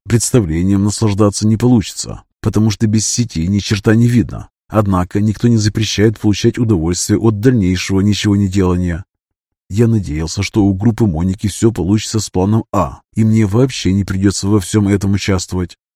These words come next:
учитывая, что боевых выплат черный контракт не предусматривает, и сумма моего гонорара останется неизменной,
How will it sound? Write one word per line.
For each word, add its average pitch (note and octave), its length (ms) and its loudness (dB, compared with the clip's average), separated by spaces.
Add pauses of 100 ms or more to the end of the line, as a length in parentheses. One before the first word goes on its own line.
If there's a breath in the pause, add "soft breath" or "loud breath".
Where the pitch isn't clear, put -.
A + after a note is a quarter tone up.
учитывая, G#2+ 500 0
что G2+ 200 0
боевых G2+ 480 2
выплат A2 320 4
черный G#2+ 360 0
контракт A2 540 -2
не A2 160 0
предусматривает, G#2+ 920 -2
и A2 200 0
сумма A2+ 320 0
моего G#2+ 320 2
гонорара G#2 500 2
останется A2+ 580 0
неизменной, G2 840 0